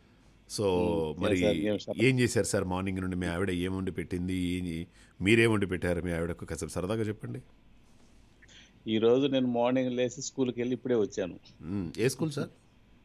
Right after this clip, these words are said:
Speaker 1: మీరు గవర్నమెంట్?
Speaker 2: ఆత్మకూరు.
Speaker 1: ఆహాహా.
Speaker 2: లే-, మామూలుగా నేను ప్రైమరీ స్కూలు ఎల్ఎఫ్ఎల్ హెడ్ మాస్టర్ని.
Speaker 1: ఓ.
Speaker 2: Hmm.
Speaker 1: ఎల్ఎఫ్ఎల్ ఆ?
Speaker 2: ఆ, ఎల్ఎఫ్ఎల్.
Speaker 1: అంటే ఏంటి సార్?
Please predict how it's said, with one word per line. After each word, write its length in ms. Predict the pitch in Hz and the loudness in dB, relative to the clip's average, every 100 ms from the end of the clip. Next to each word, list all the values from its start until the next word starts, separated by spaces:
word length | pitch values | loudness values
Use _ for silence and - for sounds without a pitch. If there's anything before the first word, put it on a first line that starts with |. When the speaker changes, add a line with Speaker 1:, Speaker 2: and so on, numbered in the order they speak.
| - - - - - - - - - _ - 76 | -20 -20 -20 -20 -20 -20 -20 -20 -20 _ -16 -6
Speaker 1:
మీరు 200 | 90 113 | 0 4
గవర్నమెంట్? 340 | 113 113 - | 4 4 2
Speaker 2:
ఆత్మకూరు. 420 | 101 110 170 269 156 | -2 -2 -4 -4 -6
Speaker 1:
ఆహాహా. 400 | 80 80 - 82 - - - - - - - - - - - | -6 -8 -14 -18 -20 -20 -18 -16 -16 -20 -20 -20 -20 -20 -14
Speaker 2:
లే-, 240 | 117 - 117 | -10 -6 -2
మామూలుగా 320 | 113 127 143 | 0 0 2
నేను 280 | 135 127 123 120 113 107 101 98 | 2 2 0 -2 -4 -4 -6 -2
ప్రైమరీ 320 | 117 127 143 | 0 0 -2
స్కూలు 400 | 127 - 131 151 143 110 101 101 98 95 95 95 | -6 -6 -6 -4 -2 -2 -4 -4 -2 0 2 2
ఎల్ఎఫ్ఎల్ 360 | 101 120 131 113 | 2 2 2 2
హెడ్ 140 | 104 | 0
మాస్టర్ని. 560 | 104 101 - 85 92 139 - - | 0 -4 -6 -12 -12 -14 -14 -8
Speaker 1:
ఓ. 340 | 76 90 95 55 - - - _ - _ _ _ _ | -6 -4 -6 -10 -18 -20 -20 _ -20 _ _ _ _
Speaker 2:
Hmm. 520 | 104 101 95 92 90 92 - - | -10 -8 -6 -6 -8 -10 -14 -8
Speaker 1:
ఎల్ఎఫ్ఎల్ 540 | 104 127 175 131 123 92 | 0 2 2 2 0 -2
ఆ? 100 | 254 415 _ _ _ _ _ _ _ _ _ _ - | -4 -10 _ _ _ _ _ _ _ _ _ _ -4
Speaker 2:
ఆ, 280 | 104 107 90 101 | 2 2 2 -2
ఎల్ఎఫ్ఎల్. 560 | 110 123 113 - 107 - _ _ | 0 0 -2 -2 -6 -6 _ _
Speaker 1:
అంటే 200 | 135 147 | -4 0
ఏంటి 140 | 165 185 | 0 0
సార్? 140 | 185 | -6